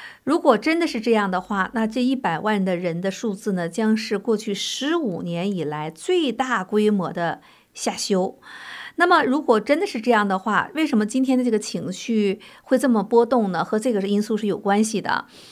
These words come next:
那就认为呢，这可能就会对美国经济到底是不是成长还是衰退哈，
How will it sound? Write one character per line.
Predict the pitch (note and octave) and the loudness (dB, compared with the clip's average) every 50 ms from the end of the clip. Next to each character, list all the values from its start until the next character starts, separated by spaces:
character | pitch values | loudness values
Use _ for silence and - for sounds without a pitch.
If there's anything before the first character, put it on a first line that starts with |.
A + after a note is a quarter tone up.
| - - - - - | -20 -20 -20 -6 2
那 | - B3 A#3+ A#3 A#3 | 6 8 8 8 6
就 | A3 C#4+ C#4 | 4 2 2
认 | C#4 E4 E4 D4 B3 | 4 4 4 6 6
为 | A3 F#3 G3 | 4 2 2
呢， | G#3 G#3+ G#3 | 2 0 0
这 | G#3 C#4+ C#4+ | 0 0 -2
可 | C#4 - G#3+ | -2 -2 -2
能 | F3 E3+ F3+ | -2 -2 -2
就 | - C#4+ C#4+ C4+ | -2 -2 -4 -2
会 | C#4 - A#3 G#3+ | 2 4 4 4
对 | G#3 A3 A#3 A3 | 4 4 4 4
美 | G#3 F#3+ F#3 F3+ E3 | 4 2 0 -4 -6
国 | D#3+ - F3 E3+ E3+ F#3 | -6 -4 -2 -2 -2 -2
经 | - - A#3 A#3 | 0 0 0 0
济 | A3+ A#3+ A3+ G3+ | 0 0 -2 -2
到 | G3 - C#4+ D4+ D4+ | -2 -2 -2 -2 -2
底 | D4+ - E3 D3+ | -2 -4 -4 -4
是 | F3 - - A3+ | -6 -6 -6 -6
不 | G3 | -6
是 | G3 - G3 | -4 -6 -8
成 | F#3+ - - E3+ F3+ F#3+ | -8 -8 -6 -6 -4 -2
长 | G3+ F3 | -4 -4
还 | - F#3+ | -4 -8
是 | F3+ - | -10 -8
衰 | F#3+ - - A3+ A3 G#3+ | -10 -4 -2 0 0 0
退 | A3 - - D4 B3 F#3+ | -2 -2 -2 0 0 0
哈， | - - F3 - - | -2 -4 -8 -8 -8